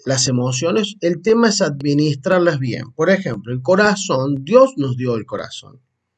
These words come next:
y puso eternidad en el corazón del hombre, dice la palabra. Y decía yo el domingo, creo, en estos días,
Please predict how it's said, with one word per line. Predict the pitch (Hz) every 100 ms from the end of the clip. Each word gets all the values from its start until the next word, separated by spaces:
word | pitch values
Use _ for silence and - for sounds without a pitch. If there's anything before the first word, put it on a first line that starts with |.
| _ _ _ _
y | - 127
puso | 156 202 190
eternidad | - 143 127 135 160 185 151 -
en | 123
el | 120
corazón | 127 123 139
del | 127 139
hombre, | 147 123
dice | 123 127
la | 110
palabra. | 120 98 90 87 80 _ _ _ _ _ _ _ _ _ _ _ _ _ - - _ -
Y | 135
decía | 131 127 156 151
yo | 143 147
el | 135
domingo, | 123 147 185 160
creo, | 156 151
en | 156
estos | 151 135
días, | 175 175 -